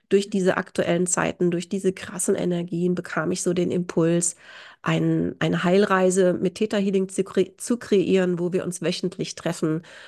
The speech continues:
mit Energiereinigung, Energieheilung zum Thema Selbstwert, Selbstliebe, Seelenweg, Seelenheilung und vieles Tolle mehr. Das findest du auf meiner Website, dann lernen wir uns auch mal kennen, falls du mir schon eine Weile folgst. Guck gerne,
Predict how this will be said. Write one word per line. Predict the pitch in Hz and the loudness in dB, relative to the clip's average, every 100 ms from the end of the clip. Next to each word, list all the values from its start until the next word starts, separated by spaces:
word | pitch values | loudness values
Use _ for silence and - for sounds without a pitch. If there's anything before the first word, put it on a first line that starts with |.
| - | 0
mit | 196 - | 0 4
Energiereinigung, | 185 175 170 180 180 175 175 170 170 165 165 170 | 6 6 4 4 4 2 2 0 0 2 2 0
Energieheilung | 165 170 170 180 - 160 165 165 | -2 -2 -2 -2 0 0 0 -2
zum | 165 | -8
Thema | 165 175 160 156 | 0 0 2 2
Selbstwert, | 165 165 - 170 160 - | 2 2 0 0 0 0
Selbstliebe, | 160 - - - 165 160 156 160 - - - - | -2 0 -4 -4 -2 2 2 0 -8 -20 -16 0
Seelenweg, | 156 208 208 202 175 175 175 170 165 | 6 8 8 6 6 8 8 8 6
Seelenheilung | - 165 175 175 175 - 160 160 156 156 | 2 2 4 2 -2 0 2 2 0 -2
und | - - | -6 -4
vieles | 175 175 - | -4 -4 -2
Tolle | 165 160 | 2 4
mehr. | 175 220 - - - - - | 4 2 -2 -20 -20 -20 -2
Das | 208 - | -2 4
findest | 240 240 - | 4 4 2
du | 226 | 0
auf | 196 | 2
meiner | 190 185 175 | 2 4 4
Website, | 196 - 196 185 - | 2 4 0 0 -2
dann | - 175 | -2 2
lernen | 175 202 202 | 2 2 -2
wir | 185 | -4
uns | 190 | -4
auch | - 180 | -4 0
mal | 165 | -2
kennen, | - 190 220 269 | 2 4 4 2
falls | - 226 - | 4 2 2
du | 214 | -2
mir | 202 214 | -2 -2
schon | 202 196 | -2 -2
eine | |
Weile | 190 196 196 | 0 -2 -2
folgst. | - 214 403 - - | 0 0 0 -8 -2
Guck | 277 - | -4 2
gerne, | 196 190 233 | 2 4 2